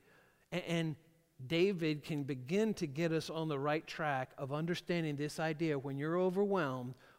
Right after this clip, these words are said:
what's true is more important than what you feel is true. So let's look at Psalm one forty-two, the hundred and forty-second Psalm.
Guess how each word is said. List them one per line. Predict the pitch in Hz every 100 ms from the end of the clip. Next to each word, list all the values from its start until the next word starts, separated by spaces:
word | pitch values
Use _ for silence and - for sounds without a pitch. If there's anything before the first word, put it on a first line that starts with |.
| -
what's | 165 156 -
true | - 220 185 139 135 - -
is | 156 139
more | 147 156 160
important | - 180 160 - 131 120 - _
than | 139 135
what | 139 -
you | 139
feel | - 170 135 110 - _ _ _ -
is | 135 -
true. | - 143 110 117 _ - - -
So | 175
let's | 220 233
look | 220
at | 214
Psalm | - 175 175 170
one | 165 185 180 -
forty-two, | 175 175 170 - 151 127
the | 127
hundred | 170 175 180
and | 160
forty-second | 170 170 170 - 151 170 139
Psalm. | - 139 127